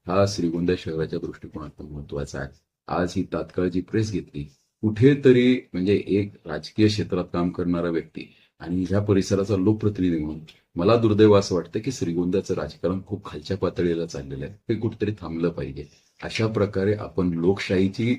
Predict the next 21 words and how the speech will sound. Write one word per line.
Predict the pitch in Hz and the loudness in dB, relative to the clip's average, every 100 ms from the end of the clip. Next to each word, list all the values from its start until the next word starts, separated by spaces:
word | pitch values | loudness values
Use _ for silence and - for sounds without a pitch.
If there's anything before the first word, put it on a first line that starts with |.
| - | 0
नुसती | 98 - 170 165 | -2 2 2 2
थट्टा | 104 98 | -2 -4
करत | 95 - | -4 -8
नाहीये, | 78 71 71 - _ _ | -12 -12 -12 -14 _ _
तर | 107 | 4
लोकशाही, | 92 90 95 98 95 | 4 4 0 0 0
लोकशाहीचा | 87 85 - 87 113 101 | -2 0 0 0 0 -4
आपण | - 87 | -2 -2
बाजार | 80 76 82 104 | -2 -2 4 4
मांडतोय, | 92 80 78 80 - - - 143 | 4 2 -4 -8 -8 -16 0 2
हे | 151 | 4
कुठेतरी | 107 104 - 95 | 2 -2 0 -2
थांबलं | 101 - 76 90 | -2 -6 0 0
पाहिजे. | 85 69 67 64 - _ - | 0 -6 -6 -12 -16 _ 4
जर | 107 | 6
ह्या | 110 131 | 8 6
उमेदवारांना | 127 107 101 101 107 107 107 | 6 6 6 4 4 2 0
खरंच | 107 147 151 - _ | 6 6 6 -6 _
डील | 101 107 | 6 6
करायची | 104 90 82 76 | 8 4 2 -2
होती, | 69 | -8